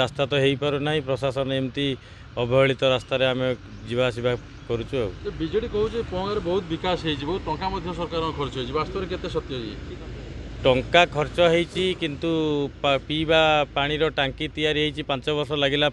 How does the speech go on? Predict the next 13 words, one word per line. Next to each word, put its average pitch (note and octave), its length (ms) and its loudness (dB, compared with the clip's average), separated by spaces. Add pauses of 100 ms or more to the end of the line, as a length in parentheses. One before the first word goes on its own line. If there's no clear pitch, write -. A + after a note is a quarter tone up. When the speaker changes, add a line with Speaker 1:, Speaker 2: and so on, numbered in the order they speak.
Speaker 1:
ପାଇପ୍ C3+ 240 0
ପକେଇବା C3+ 340 0
ପାଇଁ, C3 120 0 (400)
ପାଞ୍ଚ B2+ 200 0 (140)
ବର୍ଷ C#3+ 160 -2 (140)
ଗଲାଣି C#3+ 320 4 (340)
ଟାଙ୍କିରେ। C3 440 0 (480)
ଏଥର C#3 260 0 (140)
ଆମେ C3+ 160 0
ଆଶା C3+ 300 2
କରୁଛୁ, C#3+ 380 -4 (500)
ଏଥର B2+ 220 0 (180)
ଡବଲ B2+ 260 2